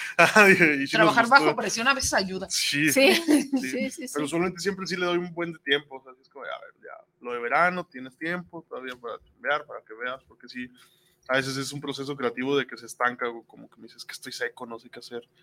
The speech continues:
Speaker 3: Sí.
Speaker 1: Y ya es como que platicamos, tenemos lluvia de ideas, intentamos juntarnos.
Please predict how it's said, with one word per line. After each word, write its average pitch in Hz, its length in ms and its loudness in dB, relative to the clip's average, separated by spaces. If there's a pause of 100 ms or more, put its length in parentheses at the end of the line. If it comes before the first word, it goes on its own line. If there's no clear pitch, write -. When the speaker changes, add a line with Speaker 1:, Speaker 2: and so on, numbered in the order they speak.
(200)
Speaker 3:
Sí. 285 360 -6
Speaker 1:
Y 123 100 -4
ya 117 160 0
es - 200 -10 (120)
como 123 200 -8
que - 80 -14
platicamos, 135 720 2
tenemos 127 480 -6
lluvia 127 200 -4
de 123 80 0
ideas, 143 420 -2
intentamos 127 440 -8
juntarnos. 127 640 -6